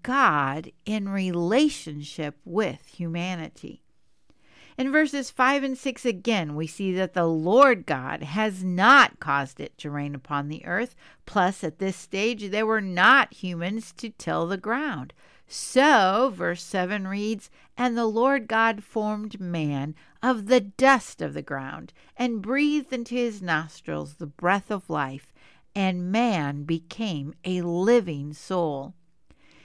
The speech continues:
In the Sunday school class that I attend, we have one doctor and two nurses, and one commented that this is the first C P R, life.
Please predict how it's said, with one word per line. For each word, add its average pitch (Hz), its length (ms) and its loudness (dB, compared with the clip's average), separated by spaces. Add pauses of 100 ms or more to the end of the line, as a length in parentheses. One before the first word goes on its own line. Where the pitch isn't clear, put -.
(220)
In 262 100 0
the 269 120 4
Sunday 330 380 -4
school 214 240 -6
class 165 340 -2
that 175 180 -2
I 160 100 2
attend, 160 500 -2
we 160 140 2
have 151 200 2
one 226 320 2
doctor 202 460 2
and 139 280 -8
two 254 220 -4
nurses, 180 560 -4
and 220 280 -2
one 277 300 4
commented 156 840 -4
that 151 200 -4
this 208 220 0
is 170 180 -4
the 156 140 -6
first - 580 4
C - 380 -6
P 262 260 0
R, 175 460 4 (340)
life. 196 800 2